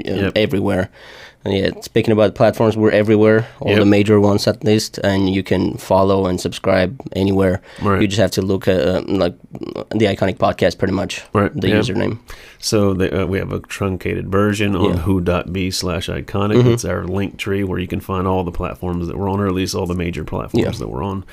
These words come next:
Speaker 2: Um, to support us, you can go to the iconic label dot com and purchase a hat, hoodie, or gear, some type of package deal that we
Speaker 1: Mm-hmm.
Speaker 2: have. Um, if you wanna financially support us, you can go to, uh, patreon dot com slash the iconic podcast and make whatever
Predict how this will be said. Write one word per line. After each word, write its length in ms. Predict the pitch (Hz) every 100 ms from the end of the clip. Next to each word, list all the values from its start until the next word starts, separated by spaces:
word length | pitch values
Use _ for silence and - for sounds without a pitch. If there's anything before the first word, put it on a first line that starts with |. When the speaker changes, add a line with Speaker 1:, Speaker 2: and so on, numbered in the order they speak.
| - - - -
Speaker 2:
Um, 480 | - 98 95 95 95 -
to 100 | -
support 380 | 92 90 95 98
us, 160 | 95 92
you 60 |
can 100 | 90
go 140 | 87 90
to 100 | 90
the 140 | 90
iconic 420 | 87 87 87 90
label 260 | 90 90 92
dot 200 | 90 85
com 320 | - 107 107
and 100 | 101
purchase 420 | - 90 - 85 -
a 80 |
hat, 320 | 85 87 87 95
hoodie, 300 | 85 85 87
or 80 |
gear, 360 | - 92 92 104
some 220 | 92 95
type 200 | - 90
of 100 | 110
package 440 | - 101 95 101 98
deal 140 | 101
that 120 | 120
we 80 | 110
Speaker 1:
Mm-hmm. 40 | 107
Speaker 2:
have. 300 | 107 107 - - - - -
Um, 280 | 104 101 98
if 140 | 95 98
you 60 |
wanna 160 | 95 90
financially 640 | - 95 95 110 - 117
support 400 | 110 120 120 117
us, 200 | 117 110
you 80 | 101
can 140 | 95
go 220 | 92 92 98
to, 460 | - 92 95 92
uh, 160 | - 92
patreon 480 | 90 95 90 92 92
dot 180 | 90 -
com 220 | 92 92
slash 340 | - 92 92
the 80 | 90
iconic 380 | 87 - 87 -
podcast 580 | 110 113 110 107 104 98
and 80 |
make 180 | 92 92
whatever 260 | - 95 92